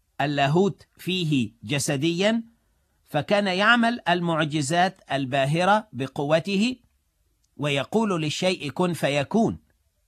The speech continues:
وبحلول اللاهوت في جسده احتمل هذا الجسد غضب الآب. وشهد الكلمة له أيضًا بأن أظلمت الدنيا ثلاث ساعات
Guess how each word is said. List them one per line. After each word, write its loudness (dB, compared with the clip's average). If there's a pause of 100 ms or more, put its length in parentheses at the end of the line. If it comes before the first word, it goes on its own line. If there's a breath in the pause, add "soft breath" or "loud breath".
(760)
وبحلول 0
اللاهوت 2
في -6
جسده -2 (720)
احتمل 0
هذا 0
الجسد 0 (360)
غضب 4
الآب. 4 (1300)
وشهد 2 (240)
الكلمة 0
له 2
أيضًا 0 (720)
بأن 0
أظلمت 2
الدنيا 0
ثلاث 0
ساعات 2